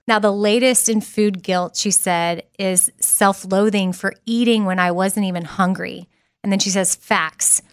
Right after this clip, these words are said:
We eat for reasons outside of our biological needs, meaning we eat beyond needing calories for energy to live. Recognizing we have different types of hunger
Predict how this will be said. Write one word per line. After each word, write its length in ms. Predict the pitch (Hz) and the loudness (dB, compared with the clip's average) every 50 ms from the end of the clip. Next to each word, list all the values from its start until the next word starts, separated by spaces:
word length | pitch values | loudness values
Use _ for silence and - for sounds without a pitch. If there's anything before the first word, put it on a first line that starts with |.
| _ _ _ _ - | _ _ _ _ -2
We 160 | 214 220 233 | 0 0 0
eat 280 | - - 240 269 240 - | 2 2 0 0 0 0
for 220 | - 302 285 254 | -2 -2 -2 0
reasons 500 | 220 226 220 214 208 208 190 185 185 - - 196 | 0 0 0 0 2 2 0 0 -2 -2 0 0
outside 520 | 196 208 208 196 - - 208 190 185 185 | 0 0 0 -2 -2 0 2 2 2 0
of 100 | 180 160 | -2 -2
our 100 | 170 170 | -2 -4
biological 800 | 170 - 180 175 175 180 180 175 175 165 165 180 - - 175 175 | -2 0 0 2 2 0 0 0 -2 -2 -4 -6 -4 -4 -2 -2
needs, 560 | 175 175 165 156 - - - - - - - _ - | -2 -2 -2 -4 -8 -10 -4 -2 -2 -2 -2 _ -2
meaning 540 | 196 220 226 233 214 185 170 - 175 175 _ _ _ _ _ _ - | 2 2 4 4 2 0 -2 -6 -8 -12 _ _ _ _ _ _ -4
we 100 | 202 220 | -2 -2
eat 340 | 214 - 220 240 254 247 - | -2 0 0 -2 -2 -2 -2
beyond 360 | 254 247 226 202 202 190 190 | -2 0 2 2 2 2 0
needing 320 | 190 185 175 180 175 180 | -2 -4 -4 -6 -8 -8
calories 640 | - - - 185 175 185 190 196 214 233 240 233 - | -10 -8 -4 -2 -2 -2 -2 -2 -4 -4 -4 -4 -4
for 140 | - 196 - | -6 -8 -10
energy 440 | - 190 190 185 180 180 - 180 185 | -6 -4 -4 -2 -4 -4 -6 -10 -10
to 220 | 180 - - 175 | -8 -6 -6 -6
live. 480 | 165 170 175 170 - - - - - _ _ _ _ _ _ _ - | -4 -4 -6 -8 -8 -10 -16 -20 -20 _ _ _ _ _ _ _ -4
Recognizing 680 | 208 214 240 - 254 233 247 214 202 196 190 - 196 185 | -2 -2 -2 -2 -2 0 2 2 2 2 0 -2 -2 -2
we 80 | 180 | -2
have 240 | 175 180 180 180 175 | -2 -2 -2 -2 0
different 320 | - 190 - 220 190 - | -2 -2 -2 -2 -6 -4
types 260 | - 196 185 180 - - | -2 -4 -2 -2 -4 -6
of 100 | 170 160 | -8 -8
hunger 500 | - - 180 175 185 185 226 254 302 | -6 -4 -4 -4 -2 0 0 0 0